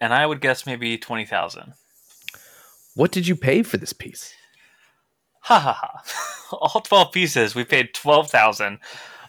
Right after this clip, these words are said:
Speaker 1: Less than twelve thousand for all twelve pieces.
Speaker 2: Yeah, yeah.
Speaker 1: Tables, chairs, all of them.
Speaker 2: Well, I would say at auction,
Speaker 1: Yeah.
Speaker 2: in today's market, this conoid bench, this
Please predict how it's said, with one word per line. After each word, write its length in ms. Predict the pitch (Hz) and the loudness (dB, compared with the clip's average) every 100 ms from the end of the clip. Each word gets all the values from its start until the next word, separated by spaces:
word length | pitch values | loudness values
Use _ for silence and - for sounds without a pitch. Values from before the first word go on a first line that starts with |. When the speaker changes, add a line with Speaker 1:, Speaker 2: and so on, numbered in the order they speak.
| - | 0
Speaker 1:
Less 240 | 127 143 | 4 4
than 120 | 165 139 | 2 2
twelve 240 | 139 120 | 4 6
thousand 300 | 120 104 101 | 4 2 -2
for 200 | - 104 | -2 0
all 400 | 95 92 92 - - | 2 0 -2 -6 -12
twelve 240 | 117 - | -14 -12
pieces. 580 | - - - - - - _ _ _ _ _ _ _ _ _ _ _ | -18 -18 -18 -18 -20 -20 _ _ _ _ _ _ _ _ _ _ _
Speaker 2:
Yeah, 280 | - 98 90 | 0 4 4
yeah. 420 | 127 113 92 139 190 _ - - - _ | 4 2 2 0 -4 _ -20 -20 -20 _
Speaker 1:
Tables, 480 | - 156 143 135 - | 2 2 2 -2 -4
chairs, 400 | - 113 110 104 | 0 2 2 -2
all 180 | 76 - | -6 -6
of 80 | - | -10
them. 200 | - - _ _ _ _ _ _ _ _ _ _ | -18 -20 _ _ _ _ _ _ _ _ _ _
Speaker 2:
Well, 180 | - 147 | 2 4
I 160 | 196 247 | 4 4
would 180 | 214 | 4
say 420 | - 147 139 135 123 | 2 4 6 6 6
at 180 | 120 | 6
auction, 840 | 107 104 101 - 101 98 98 95 98 | 4 4 0 -2 -2 -2 -4 -8 -6
Speaker 1:
Yeah. 340 | 117 101 151 - _ _ _ _ _ _ _ | -2 -2 -2 -8 _ _ _ _ _ _ _
Speaker 2:
in 160 | - 123 | -4 -2
today's 420 | - 202 190 160 | 2 6 6 4
market, 400 | 147 143 143 131 | 4 4 2 2
this 160 | 202 - | 0 0
conoid 540 | - 143 139 151 156 | 0 2 4 4 2
bench, 300 | 151 151 147 | 2 0 -2
this 180 | 123 117 | -6 -6